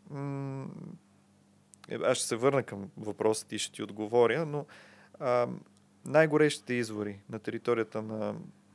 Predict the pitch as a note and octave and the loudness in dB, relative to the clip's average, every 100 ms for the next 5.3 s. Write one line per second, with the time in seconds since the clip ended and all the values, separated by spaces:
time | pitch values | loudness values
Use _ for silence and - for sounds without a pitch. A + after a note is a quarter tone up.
0 | _ - D3+ C3+ A2+ - G2+ G2 - - | _ 2 2 2 -4 -2 -4 -4 -8 -16
1 | A2+ G#2+ - - A#2 - C#3+ D3+ F#3 - | -14 -14 -16 -12 -12 -8 -8 -6 -8 -6
2 | E3 D#3 C#3+ C#3+ C#3 C3 A#2+ G#2+ G2+ - | -4 -4 -2 0 2 4 4 2 -4 -10
3 | D3 G3+ B3+ C4+ G3+ F3 E3 - F3 E3+ | -8 -8 -10 -14 -4 -2 -2 -4 -6 -6
4 | F#3 - - - D#3 D#3+ C#3 C3+ C3+ B2+ | -8 -10 -12 -4 -4 -4 0 0 0 -2
5 | A#2 G2 - | -2 -2 -4